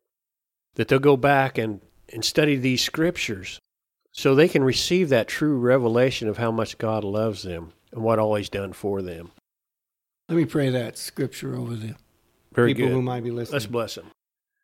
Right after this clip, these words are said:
Speaker 2: Ephesians one seventeen, Paul prayed this prayer, "That the God of our Lord Jesus Christ, the Father of glory,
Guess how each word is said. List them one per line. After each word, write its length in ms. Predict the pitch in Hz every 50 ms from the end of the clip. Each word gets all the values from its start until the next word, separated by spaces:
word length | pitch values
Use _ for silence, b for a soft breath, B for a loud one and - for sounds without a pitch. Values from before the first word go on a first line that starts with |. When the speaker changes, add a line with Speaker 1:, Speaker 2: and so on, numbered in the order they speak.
| _ _ _ _ _ _ _ _ _ _ _
Speaker 2:
Ephesians 500 | - 147 143 175 180 165 151 151 135 127 120
one 380 | 110 147 165 165 151 147 160
seventeen, 760 | 147 - 160 151 147 151 135 - - 147 147 135 127 131 135 - - _ _ _ _ _ _ _ _ _ _ _ -
Paul 260 | - 151 139 135 131
prayed 280 | - - 151 139 135
this 160 | 123 127 131 -
prayer, 480 | - - 143 135 131 127 120 120 - - _ _ _ _ -
"That 220 | - 143 151 202 202
the 80 | 151
God 520 | 127 113 117 - 147 151 160 180 185 180 190
of 120 | 175 143
our 140 | 147 139 135
Lord 300 | 127 127 147 160 165 147
Jesus 340 | 160 165 156 170 151 127 -
Christ, 600 | - - - 160 135 120 107 107 - - - _ _ _ _ _ _ _ _ _ _ _ _ _ _ -
the 80 | 143
Father 480 | 135 - - 170 170 175 170 170 170 170
of 180 | 156 123 131
glory, 760 | 127 - - 165 165 165 160 143 135 123 110 107 104 101 _